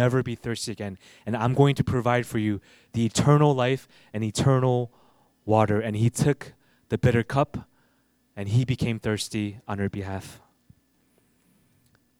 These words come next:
So when he asked the Samaritan woman, "Can you give me a drink?"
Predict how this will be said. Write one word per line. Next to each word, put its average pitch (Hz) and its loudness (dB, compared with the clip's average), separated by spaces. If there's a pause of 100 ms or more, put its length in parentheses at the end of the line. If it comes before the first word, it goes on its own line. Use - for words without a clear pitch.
(1120)
So - 0
when 127 4
he 139 0
asked 147 0
the 156 0
Samaritan 135 -2
woman, 117 -4
"Can 139 -4
you 147 -2
give 139 -2
me 131 -2
a 123 -4
drink?" 123 -8